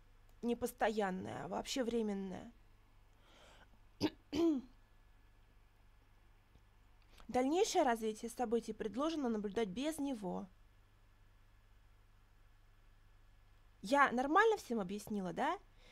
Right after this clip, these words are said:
Фанаты Юрия без мозгов, которые не могут отличить двоих, и не понимают, что такое таймлайн.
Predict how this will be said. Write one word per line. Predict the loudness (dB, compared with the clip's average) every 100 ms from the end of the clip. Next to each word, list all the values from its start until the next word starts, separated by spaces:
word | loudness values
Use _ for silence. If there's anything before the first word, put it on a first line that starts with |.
| -20
Фанаты | 4 8 10 12 10 8 -6
Юрия | -4 6 10 10 8 0 -4 -6
без | 0 2
мозгов, | 4 2 4 2 2 0 -20 -20 -20 -20 -12
которые | -4 2 4 4
не | 4
могут | 6 6 4 -2
отличить | -4 -4 -2 -4 0
двоих, | 4 6 6 2 0 -12 -20 -20 -20 -20 0
и | 2
не | 2
понимают, | 2 2 4 4 2
что | 0
такое | -2 6 6 6
таймлайн. | 4 4 4 2 0 -4